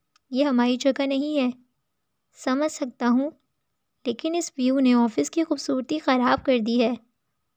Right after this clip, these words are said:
वो जेबों में हाथ डाले, अब गर्दन ऊपर नीचे घुमा के एतराफ़ का जायज़ा लेने लगा। कशमाला की मुस्कुराहट मद्धम पड़ने लगी। वो खामोशी से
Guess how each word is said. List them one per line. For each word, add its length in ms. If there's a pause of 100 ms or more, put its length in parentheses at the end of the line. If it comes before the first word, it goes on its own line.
(180)
वो 80
जेबों 380
में 140
हाथ 240
डाले, 400 (500)
अब 160
गर्दन 380
ऊपर 300
नीचे 300
घुमा 340 (100)
के 160 (380)
एतराफ़ 560
का 140
जायज़ा 380
लेने 300
लगा। 320 (680)
कशमाला 480
की 160
मुस्कुराहट 640
मद्धम 320
पड़ने 300
लगी। 360 (640)
वो 120
खामोशी 640
से 180